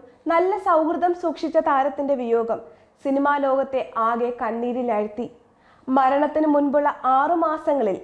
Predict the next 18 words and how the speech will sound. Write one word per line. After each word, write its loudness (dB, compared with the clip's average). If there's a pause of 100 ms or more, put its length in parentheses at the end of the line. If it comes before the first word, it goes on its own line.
(160)
ഈ 2
യുവനടൻ 2 (380)
ക്ലിനിക്കൽ 2
ഡിപ്രഷൻ -2
ചികിത്സ -2
തേടിയിരുന്നു 0 (420)
എന്ന 4
റിപ്പോർട്ടുകളും 2 (100)
പുറത്തു -2
വന്നു. 0 (640)
മരിക്കുന്നതിന് 2
എട്ട് 0
മാസം 2
മുൻപാണ് 2 (180)
സുശാന്ത് -4
ബാന്ദ്രയിലെ 0
ഫ്ളാറ്റിലേക്ക് -2
താമസം -4